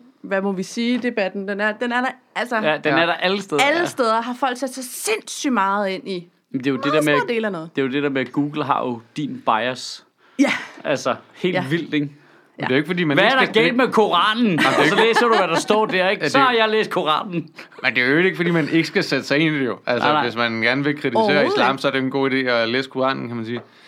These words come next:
Speaker 3: Der er jo også, øh, rigtig mange, der kritiserer islam, der aldrig har læst
Speaker 2: <laughs>
Speaker 3: Koranen. Øh, og jeg har heller aldrig nogensinde læst Koranen, og jeg har ikke tænkt mig på noget tidspunkt at gøre det.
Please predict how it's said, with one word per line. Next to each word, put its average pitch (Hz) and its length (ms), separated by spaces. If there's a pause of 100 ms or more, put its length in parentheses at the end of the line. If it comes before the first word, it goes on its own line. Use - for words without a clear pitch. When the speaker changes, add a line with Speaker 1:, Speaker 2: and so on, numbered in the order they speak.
(220)
Speaker 3:
Der 120 80
er 110 40
jo 113 140
også, 127 240
øh, 117 200
rigtig 127 180
mange, 127 200
der 131 120
kritiserer 120 380
islam, 117 300
der 104 80
aldrig 143 420
har 131 80
læst 123 340
Speaker 2:
<laughs> - 0
Speaker 3:
Koranen. 127 520 (680)
Øh, 117 420 (220)
og 92 100
jeg 104 100
har 123 200
heller 143 180
aldrig 127 360
nogensinde 139 440
læst 117 180
Koranen, 117 320
og 107 40
jeg 101 60
har 113 40
ikke 123 120
tænkt 147 220
mig 135 120
på 120 80
noget 123 300
tidspunkt 135 440
at 110 60
gøre 113 220
det. 127 100